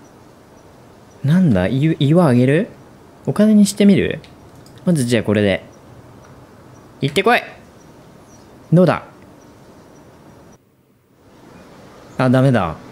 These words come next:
う、お金もお望みでない。さあ、また新たな一日目が来たよ。うん、なにこれ？これやり込み要素ありそうだね。あ、筆か。はいよ。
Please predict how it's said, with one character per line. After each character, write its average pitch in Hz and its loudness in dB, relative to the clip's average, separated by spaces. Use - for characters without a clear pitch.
う、 135 4
お 135 2
金 156 0
も 147 2
お 139 2
望 151 2
み 151 0
で 147 2
な 151 0
い。 95 -6
さ 78 -8
あ、 - -10
ま 90 -8
た - -8
新 87 -4
た 82 -6
な 80 -4
一 80 -6
日 90 -2
目 85 0
が 78 -6
来 - -16
た 87 -4
よ。 76 -6
う 92 -10
ん、 85 -10
な 110 0
に 104 2
こ 85 -2
れ？ 69 -6
こ - -10
れ 98 -2
や 98 -2
り 135 -4
込 - -4
み 131 2
要 131 2
素 85 -4
あ 90 -2
り 113 -4
そ 120 -4
う 107 0
だ 87 0
ね。 82 -4
あ、 - -8
筆 135 -2
か。 151 -6
は 90 -8
い 85 -6
よ。 107 -8